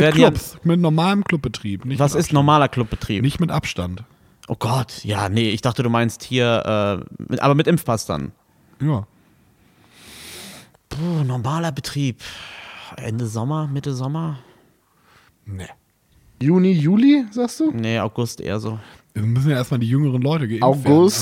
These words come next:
Speaker 2: Also die Möglichkeit des Impfens ist ja noch gar nicht da für jüngere Menschen.
Speaker 1: Ich denk mal, wir brauchen ein halbes Jahr und dann wird es auf Hausärzte übergehen.
Speaker 2: Ja.
Speaker 3: Ich sag, äh, Januar zwanzig zweiundzwanzig.
Speaker 1: Oha.
Speaker 2: Okay.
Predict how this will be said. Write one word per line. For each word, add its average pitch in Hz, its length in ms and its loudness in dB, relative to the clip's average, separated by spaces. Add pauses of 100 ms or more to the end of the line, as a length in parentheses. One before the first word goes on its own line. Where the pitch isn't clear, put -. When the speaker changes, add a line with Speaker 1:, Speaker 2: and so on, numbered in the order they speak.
Speaker 2:
Also 120 40 -4
die 123 120 2
Möglichkeit 147 640 0
des 131 180 -2
Impfens 143 420 0
ist 113 160 -12
ja 127 60 -6
noch 113 140 -6
gar 117 120 -4
nicht 110 160 -6
da 110 100 -2
für 110 120 -6
jüngere 104 260 -2
Menschen. 101 380 -6 (340)
Speaker 1:
Ich - 80 -10
denk 120 140 0
mal, 127 100 2
wir 123 80 2
brauchen 107 280 0
ein 98 60 -2
halbes 107 320 -2
Jahr 104 440 0
und 104 120 -6
dann 110 100 -2
wird 117 100 0
es 113 120 -4
auf 107 120 -4
Hausärzte 110 440 -4
übergehen. 110 440 -4 (540)
Speaker 2:
Ja. 104 120 2
Speaker 3:
Ich 113 80 2
sag, 139 340 0
äh, 123 140 4
Januar 123 540 4
zwanzig 123 420 -2
zweiundzwanzig. 110 800 -4 (1000)
Speaker 1:
Oha. 107 200 0
Speaker 2:
Okay. 101 180 -2